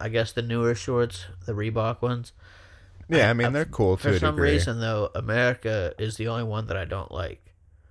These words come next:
Speaker 1: Like, just 'cause they're, like, the red and blue, you
Speaker 2: Yeah.
Speaker 1: know? And obviously not <laughs> shitting on America, but, like, then you see, like, the Brazilians. They're, like,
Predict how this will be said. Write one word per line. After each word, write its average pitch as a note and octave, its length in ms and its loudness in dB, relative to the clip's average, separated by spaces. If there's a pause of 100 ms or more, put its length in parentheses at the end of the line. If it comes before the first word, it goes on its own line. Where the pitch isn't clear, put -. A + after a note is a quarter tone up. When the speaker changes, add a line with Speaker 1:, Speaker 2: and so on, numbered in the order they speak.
(260)
Speaker 1:
Like, A#2 120 -2
just A#2 200 -2
'cause A#2 220 0
they're, A2+ 160 0
like, A2+ 220 -2
the A#2 140 -6
red A2+ 240 -2
and A2+ 180 -6
blue, G2+ 300 -4 (280)
you F#2 120 0
Speaker 2:
Yeah. D#2 60 2
Speaker 1:
know? A2 300 0 (560)
And G#2+ 200 -4
obviously G#2+ 380 0
not G#2+ 140 -4
<laughs> - 20 -8
shitting - 340 -2
on A2 120 -2
America, A2 580 -2
but, A2 180 -4
like, A2+ 200 -2
then A#2+ 160 -2
you A#2 80 -6
see, - 160 -2
like, A#2 180 0
the B2 60 -4
Brazilians. G#2+ 720 -4
They're, A#2 120 0
like, A2 300 -2